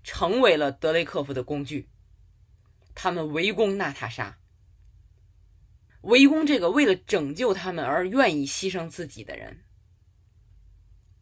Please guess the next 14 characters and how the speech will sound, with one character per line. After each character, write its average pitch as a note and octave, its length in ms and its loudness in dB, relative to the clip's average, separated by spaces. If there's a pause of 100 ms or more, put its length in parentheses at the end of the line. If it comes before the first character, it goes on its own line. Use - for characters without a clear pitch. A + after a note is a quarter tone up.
(180)
这 C4 140 -2
让 A3+ 140 6
人 F3 160 0
想 D3 220 -4
起 B2+ 340 -12 (640)
“me A3+ 180 -4
Too” A3+ 180 -4
相 D#3+ 240 -4
关 D3+ 140 0
的 C#3+ 80 -4
许 C#3 160 -14
多 C3 140 -12
事 - 180 -10
件， - 240 -12